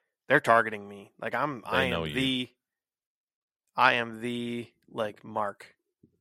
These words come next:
Speaker 1: to be
Speaker 2: Young, young man
Speaker 1: to
Speaker 2: with
Speaker 1: be
Speaker 2: disposable income and a thirst
Speaker 1: I'm a little
Speaker 2: for
Speaker 1: worried.
Speaker 2: sports.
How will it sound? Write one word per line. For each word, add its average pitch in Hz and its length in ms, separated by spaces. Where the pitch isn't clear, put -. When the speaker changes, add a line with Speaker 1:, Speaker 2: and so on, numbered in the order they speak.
Speaker 1:
to 120 100
be 110 440
Speaker 2:
Young, 107 680
young 120 280
man 117 240
Speaker 1:
to 117 60
Speaker 2:
with 107 100
Speaker 1:
be 113 60
Speaker 2:
disposable 107 540
income 104 680
and 87 100
a 80 80
thirst 101 280
Speaker 1:
I'm 117 120
a 117 100
little 151 200
Speaker 2:
for 143 60
Speaker 1:
worried. 113 380
Speaker 2:
sports. - 580